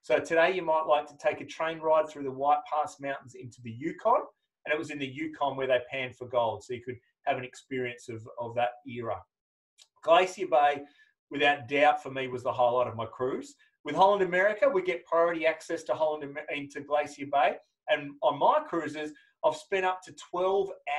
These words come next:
hours cruising all the different fjords of Glacier Bay. The highlight was definitely Marjorie.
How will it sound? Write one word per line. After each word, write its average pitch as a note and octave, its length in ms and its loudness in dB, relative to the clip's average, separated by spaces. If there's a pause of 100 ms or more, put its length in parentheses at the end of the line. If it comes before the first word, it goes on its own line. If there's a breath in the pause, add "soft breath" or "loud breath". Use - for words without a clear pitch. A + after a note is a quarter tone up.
hours C#3 480 -2 (260 soft breath)
cruising E3+ 520 -4
all F#3+ 300 8
the F3+ 80 -4
different F3 320 -10
fjords C#3+ 400 -8
of A#2+ 60 -12
Glacier B2+ 440 0
Bay. A2+ 240 -2 (800)
The C3+ 80 2
highlight F#3 520 6
was D#3 240 -6
definitely F3 540 -2
Marjorie. F3 680 -2